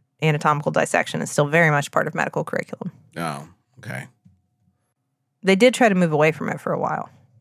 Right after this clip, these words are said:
Speaker 1: but I believe it's back. A-
Speaker 2: I
Speaker 1: anyway.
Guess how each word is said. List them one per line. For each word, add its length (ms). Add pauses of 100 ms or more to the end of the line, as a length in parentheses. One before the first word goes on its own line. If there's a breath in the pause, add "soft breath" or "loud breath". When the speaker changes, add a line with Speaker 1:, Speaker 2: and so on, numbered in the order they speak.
(180)
Speaker 1:
but 280
I 180 (160)
believe 340
it's 200
back. 440 (960)
A- 100
Speaker 2:
I 80
Speaker 1:
anyway. 360